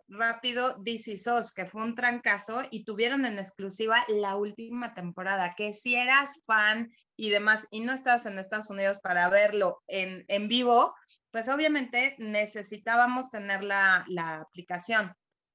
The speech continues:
Entonces, Sta-, Star Plus, con todo el, el apoyo y todo el respaldo de Disney, que es gigante.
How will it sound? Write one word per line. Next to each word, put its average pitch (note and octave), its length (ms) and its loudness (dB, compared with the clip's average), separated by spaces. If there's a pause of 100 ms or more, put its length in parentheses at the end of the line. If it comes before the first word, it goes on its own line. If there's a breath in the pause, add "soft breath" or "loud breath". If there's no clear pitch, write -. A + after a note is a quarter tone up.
(300)
Entonces, A3 400 -4 (220)
Sta-, C4 260 0
Star B3 500 -4
Plus, G3+ 240 -2
con A#3+ 400 0
todo D4+ 240 6 (460)
el, G#3+ 640 2
el A#3 220 -2
apoyo C4 600 -2 (100)
y A3+ 280 -12
todo A#3+ 440 -2
el A3 280 0
respaldo G#3+ 720 -2
de G#3 180 -4
Disney, G3+ 640 -6 (600)
que A3 360 2
es - 240 0 (300)
gigante. G#3+ 840 2